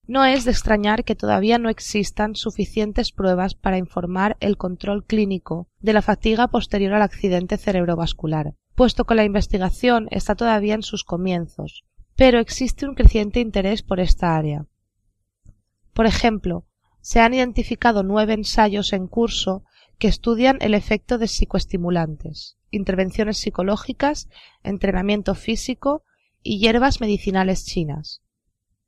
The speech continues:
La diversidad de las intervenciones refleja la naturaleza multidimensional de la fatiga posterior al accidente cerebrovascular,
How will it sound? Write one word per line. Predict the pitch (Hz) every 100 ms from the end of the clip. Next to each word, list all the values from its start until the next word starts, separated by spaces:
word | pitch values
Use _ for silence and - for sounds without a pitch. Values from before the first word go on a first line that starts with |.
| _ _ _ _ _ _ _ _ _ _
La | - 226
diversidad | 233 226 - 220 233
de | 233
las | 214 -
intervenciones | 196 185 185 180 240 240 214 220 - _ _
refleja | 220 233 254 247 302
la | 285
naturaleza | 233 - 202 202 - 240
multidimensional | 220 202 - 190 180 175 - 185 180 208 220
de | - 214
la | 202
fatiga | - 196 220 220
posterior | 240 214 - 190 185 202 220
al | 202
accidente | 190 - 190 185 185 214
cerebrovascular, | 214 214 185 170 170 165 - 151 151 143